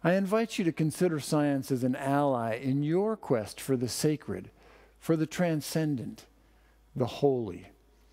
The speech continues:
and to embrace mystery as the heart of your spiritual seeking, until the most exciting thing you can say to a child is, "Nobody knows."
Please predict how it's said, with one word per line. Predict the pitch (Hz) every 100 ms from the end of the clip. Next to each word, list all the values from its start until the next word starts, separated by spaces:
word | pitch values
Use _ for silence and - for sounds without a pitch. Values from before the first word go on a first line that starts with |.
| - - -
and | 170 170
to | 190 196
embrace | 180 165 202 214 -
mystery | 190 180 - 151 139
as | 131
the | 131
heart | - 165 180
of | 156 135
your | 131
spiritual | - - 143 131 - 127
seeking, | - 131 113 87 95 - - - -
until | 160 147 202
the | 175
most | 170 165 -
exciting | 147 - - 175 196 185 156
thing | - 147 123
you | 117 127
can | 139 127
say | - 135 127
to | 131 127
a |
child | 120 143 127 123 110 110
is, | 101 98 101 - - - - _
"Nobody | 120 127 180 202 208 196 185
knows." | 160 131 - 92 -